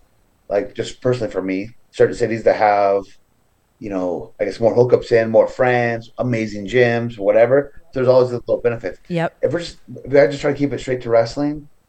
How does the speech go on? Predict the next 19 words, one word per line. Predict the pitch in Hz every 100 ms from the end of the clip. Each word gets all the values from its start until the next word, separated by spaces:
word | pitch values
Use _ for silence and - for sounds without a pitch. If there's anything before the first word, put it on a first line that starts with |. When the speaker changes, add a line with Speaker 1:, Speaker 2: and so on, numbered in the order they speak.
| _
Speaker 1:
man, | 123 123 107 92 87 - _ _ _ _ _ _ _ _ _ _ _ _ _ _ _ _
it's | _
like | -
a | 120
really | 113 127
hot | - 101 -
crowd | - 101 104 82 76 - _ - - - - -
that | 90
I | - - - - -
love | 104
every | 107 104
time, | - 208 95
'cause | - 110
there's, | 127 127
there's | 131 139
some | 131
really | 117 120
good | 101 107
ones. | 90 87